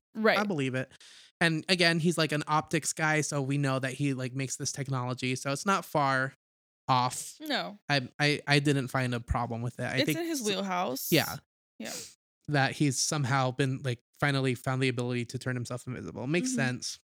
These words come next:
Speaker 2: Whatever. So she,
Speaker 1: Ye-
Speaker 2: she goes to hide the suit, like, where she, in the opening scene, she, like, has, like, a little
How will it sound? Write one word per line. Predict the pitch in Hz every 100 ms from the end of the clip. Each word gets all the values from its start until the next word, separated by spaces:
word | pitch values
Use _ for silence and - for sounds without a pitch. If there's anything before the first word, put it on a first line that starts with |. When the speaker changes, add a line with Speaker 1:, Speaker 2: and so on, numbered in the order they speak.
| -
Speaker 2:
Whatever. | 139 117 120 120 _ _ -
So | - 156
she, | -
Speaker 1:
Ye- | 165
Speaker 2:
she | 156
goes | 151 156 -
to | 185
hide | 156 - 143 135
the |
suit, | 131 - 135 123 -
like, | 131 123 135
where | 131
she, | - 127 123 - _
in | 151
the | 139 131 _ _ -
opening | 175 175 160
scene, | - 143 139 135 -
she, | - 143
like, | 131 123 - - -
has, | 143 135
like, | 135
a | 135
little | 135 131 127 127